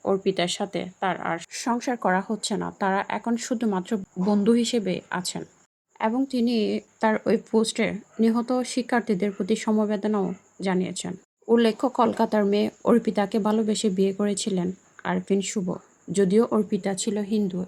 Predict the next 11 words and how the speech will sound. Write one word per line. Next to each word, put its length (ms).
এবং 240
আরফিন 380
শুভ 340
ছিল 280
মুসলিম। 420
তাদের 220
সাড়ে 280
নয় 200
বছরের 420
সম্পর্ক 680
কিংবা 340